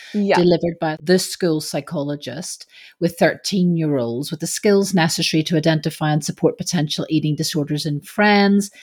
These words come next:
Speaker 2: It provided them with sample language for how to support a friend, make them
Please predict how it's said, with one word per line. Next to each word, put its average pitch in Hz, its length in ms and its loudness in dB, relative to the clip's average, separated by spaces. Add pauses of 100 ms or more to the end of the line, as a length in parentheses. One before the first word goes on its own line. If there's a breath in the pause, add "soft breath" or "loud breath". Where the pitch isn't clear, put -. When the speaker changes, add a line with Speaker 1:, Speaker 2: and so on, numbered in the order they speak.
(180 loud breath)
Speaker 2:
It 151 160 -4
provided 175 560 4
them 170 140 0
with 151 120 0
sample 156 480 0
language 202 760 4
for - 80 -8
how 160 140 -2
to 147 100 -2
support 185 420 -4
a 190 60 0
friend, 190 400 0 (380 loud breath)
make 185 260 2
them 165 160 0